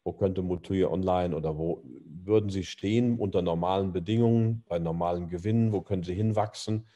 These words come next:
Und, ähm, da haben wir im Moment bis zum fairen Wert, das hat nichts mit Kursen und Charttechnik zu tun, sondern mit dem ökonomischen Wert der Unternehmen, in die wir investiert sind, haben wir fünfundvierzig Prozent Luft nach oben und das ist, ähm,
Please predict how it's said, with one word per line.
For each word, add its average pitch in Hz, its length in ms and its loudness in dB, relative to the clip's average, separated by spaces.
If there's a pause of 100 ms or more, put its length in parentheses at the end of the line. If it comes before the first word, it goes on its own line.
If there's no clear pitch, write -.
(400)
Und, 98 480 2
ähm, 92 440 2 (420)
da 92 160 0
haben 110 120 2
wir 107 80 4
im 98 60 2
Moment 104 580 2 (920)
bis 113 240 0
zum 92 140 -4
fairen 120 440 4
Wert, - 580 -4 (340)
das 85 160 -4
hat 101 180 2
nichts 123 300 -6
mit 107 160 -2
Kursen 113 360 2
und 92 260 -4
Charttechnik 98 680 0
zu 95 120 -6
tun, 101 280 0
sondern 95 260 0
mit 92 140 -2
dem 92 140 -4
ökonomischen 101 720 2
Wert 95 400 0
der 92 160 4
Unternehmen, 92 560 0
in 85 100 -4
die 90 140 -4
wir 90 100 0
investiert 87 460 -4
sind, 92 200 -2
haben 92 140 -2
wir 90 80 0
fünfundvierzig 95 640 -2
Prozent 85 440 -4 (320)
Luft 98 240 -4
nach 87 140 2
oben 101 320 2
und 92 160 -2
das 87 140 -4
ist, 87 240 -8
ähm, 85 220 -2